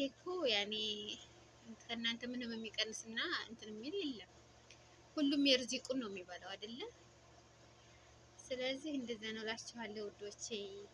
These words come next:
ማለት አሁን ዝም ብዬ ነው የከፈኩት እኔ ማለት ነው። ማለት ዝም ብዬ ስላችሁ፣ እ፣ እንደነገርኳችሁ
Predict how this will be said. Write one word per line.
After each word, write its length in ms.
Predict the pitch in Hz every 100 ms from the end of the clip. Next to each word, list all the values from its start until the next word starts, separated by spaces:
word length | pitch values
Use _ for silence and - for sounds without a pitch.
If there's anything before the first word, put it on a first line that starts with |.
| - - - - - - - - - - -
ማለት 360 | 240 254 302 - - - - - - -
አሁን 340 | 220 220 220 214 214 - - - - - -
ዝም 140 | 254
ብዬ 160 | 247 247
ነው 120 | 247 220
የከፈኩት 580 | 214 214 214 220 - -
እኔ 140 | 208 220
ማለት 340 | 214 190 196 -
ነው። 140 | 202 - - -
ማለት 280 | 220 220 269
ዝም 140 | 254 240
ብዬ 160 | 240 254
ስላችሁ፣ 520 | - 247 269 - 403 427 - - - - - - - - - - - -
እ፣ 120 | 220 208 202 - - -
እንደነገርኳችሁ 1000 | 233 240 247 233 262 269 277 277 -